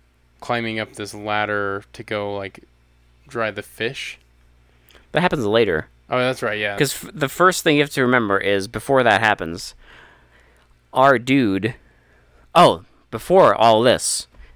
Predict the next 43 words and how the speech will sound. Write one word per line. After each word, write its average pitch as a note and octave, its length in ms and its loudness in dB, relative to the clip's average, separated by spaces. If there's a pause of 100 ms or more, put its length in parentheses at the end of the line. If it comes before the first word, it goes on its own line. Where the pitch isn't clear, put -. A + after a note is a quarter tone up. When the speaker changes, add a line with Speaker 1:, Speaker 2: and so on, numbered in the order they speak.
Speaker 2:
there's A#2+ 180 2
the B2 100 -2
part E3 380 4
where C#3 220 4
they C3 160 2
visit B2+ 520 0
the A#2 160 0
big A#2 320 0
bad F2+ 460 -4 (320)
Speaker 1:
Oh, E3+ 260 4
you're D3+ 180 0
right. B2+ 260 2
Speaker 2:
at - 80 -4
the C3+ 80 -2
Speaker 1:
Okay. B2 120 -4
Speaker 2:
junkyard. A2 520 4
Speaker 1:
Yeah, A2+ 60 -2
I A2+ 40 -4
forgot A#2 260 -6
to A2+ 80 -10
establish G#2+ 500 -6
that A2 120 -12
they, G#2+ 200 -6 (280)
this C3 100 -8
is B2 100 -6
how A#2 180 2
they A2 240 -4
become, G#2+ 340 -10
like, G2 160 -12
crime G#2+ 480 -6
bosses. G2 640 -4 (400)
Speaker 2:
In C3+ 120 2
another D3+ 340 2
scene C3+ 580 0 (200)
that B2 220 -2
in A#2 200 -8
an A#2 160 -8
efficient C3 480 -2
manner G#2 540 0
lasts, G#2 460 0
like, F#2+ 160 -2
ten B2 240 -4
seconds, A#2+ 520 -4